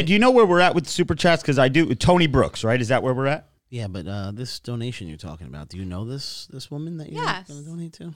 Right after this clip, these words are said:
Speaker 2: Yeah, I know her. I mean, I know, I mean, I know her.
Speaker 1: Is there an exchange of
Speaker 3: No.
Speaker 2: No.
Speaker 3: <laughs> She's like, <laughs>
Speaker 2: No.
Speaker 3: that would
Speaker 1: Just
Speaker 3: be
Speaker 1: full
Speaker 3: really nasty.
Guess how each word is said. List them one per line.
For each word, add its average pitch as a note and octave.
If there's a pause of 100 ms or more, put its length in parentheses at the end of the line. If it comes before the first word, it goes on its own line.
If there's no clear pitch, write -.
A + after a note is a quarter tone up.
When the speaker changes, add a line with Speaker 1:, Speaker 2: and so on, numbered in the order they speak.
Speaker 2:
Yeah, F#2+
I F2
know D#2
her. - (1000)
I A#2+
mean, G2+
I F2
know, D#2
I F2
mean, E2
I E2
know E2+
her. F#2 (880)
Speaker 1:
Is F#2+
there G2
an E2+
exchange G2+
of F#2 (520)
Speaker 3:
No. E3+ (260)
Speaker 2:
No. D2+
Speaker 3:
<laughs> -
She's - (200)
like, C#3+
<laughs> D#3 (880)
Speaker 2:
No. F2+
Speaker 3:
that -
would E4+
Speaker 1:
Just -
Speaker 3:
be D#4
Speaker 1:
full C#4+
Speaker 3:
really D4
nasty. C4